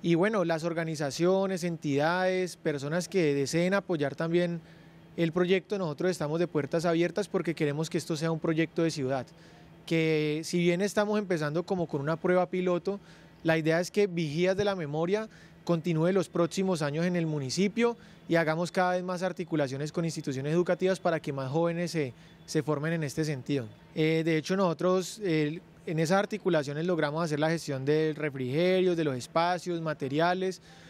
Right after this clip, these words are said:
Lo único que pedimos es que, eh, los chicos y las chicas lleguen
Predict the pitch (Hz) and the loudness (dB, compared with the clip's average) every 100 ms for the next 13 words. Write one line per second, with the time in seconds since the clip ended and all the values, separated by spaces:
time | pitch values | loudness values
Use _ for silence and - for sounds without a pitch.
0 | - - - - 170 175 190 220 208 196 | -20 -20 -16 0 2 2 2 0 0 -2
1 | 175 160 185 185 202 202 214 214 175 156 | 0 0 -2 -2 0 0 -2 -6 -2 0
2 | 151 143 - 180 208 208 202 208 - 202 | 0 -2 0 0 2 2 2 0 -2 -2
3 | 208 170 156 151 175 180 | -2 0 0 0 -2 -4